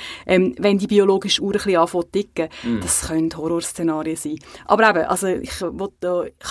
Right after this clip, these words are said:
Speaker 1: ich kann euch da aussen nicht alle mit, äh,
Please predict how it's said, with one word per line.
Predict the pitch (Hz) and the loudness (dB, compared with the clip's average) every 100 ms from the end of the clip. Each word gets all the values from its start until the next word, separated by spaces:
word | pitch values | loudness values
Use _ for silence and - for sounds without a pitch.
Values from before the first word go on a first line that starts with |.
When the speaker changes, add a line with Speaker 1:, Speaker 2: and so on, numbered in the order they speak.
| - | -8
Speaker 1:
ich | - | -2
kann | - 233 | 4 6
euch | 247 233 - | 6 4 2
da | 233 | 0
aussen | 220 262 277 - 226 | 2 2 2 4 4
nicht | 233 262 - | 4 2 2
alle | 214 262 262 226 214 | 2 4 2 2 2
mit, | 214 233 233 - | 2 2 0 -2
äh, | 208 196 196 | -2 0 -2